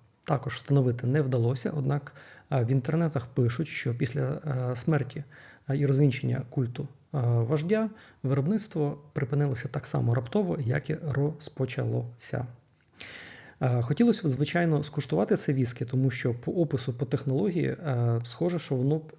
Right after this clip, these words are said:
не мало би бути якимось, е, жахливим. Е, однак знайти його просто нереально. Взагалі в інтернеті, е, єдина фотографія, ту, яку ви бачите, оце єдина, яка існує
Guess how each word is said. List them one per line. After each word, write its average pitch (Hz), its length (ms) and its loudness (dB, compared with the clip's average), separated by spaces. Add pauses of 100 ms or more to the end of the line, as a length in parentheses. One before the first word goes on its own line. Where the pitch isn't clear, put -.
(120)
не 135 180 0
мало 139 280 2
би 117 100 -2
бути 143 320 -2 (500)
якимось, 123 720 2
е, 117 520 0
жахливим. 120 520 2 (480)
Е, 143 140 0
однак 156 280 2
знайти 139 280 2
його 135 200 2
просто 147 400 -2
нереально. 123 760 0
Взагалі 135 400 0
в 156 40 0
інтернеті, 139 580 0 (200)
е, 131 280 -2 (180)
єдина 143 360 0
фотографія, 131 600 -2 (360)
ту, 151 100 2
яку 123 200 2
ви 127 120 2
бачите, 180 380 -2
оце 127 320 -2
єдина, 131 360 2
яка 120 160 -2
існує 165 520 -2